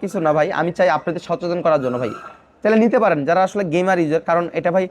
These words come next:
গ্রিন লাইন ভাই, এটা Snapdragon ট্রিপল এইট ভাই, আটশো অষ্টআশি।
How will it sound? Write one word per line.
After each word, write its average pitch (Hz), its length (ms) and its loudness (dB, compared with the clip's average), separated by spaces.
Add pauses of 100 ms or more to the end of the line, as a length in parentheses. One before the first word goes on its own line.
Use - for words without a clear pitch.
(320)
গ্রিন 180 180 2
লাইন 202 380 0
ভাই, 180 320 2
এটা 180 180 0
Snapdragon 196 560 0
ট্রিপল 214 520 -2
এইট 156 120 0
ভাই, 147 120 0
আটশো 190 440 -2 (220)
অষ্টআশি। 180 600 -2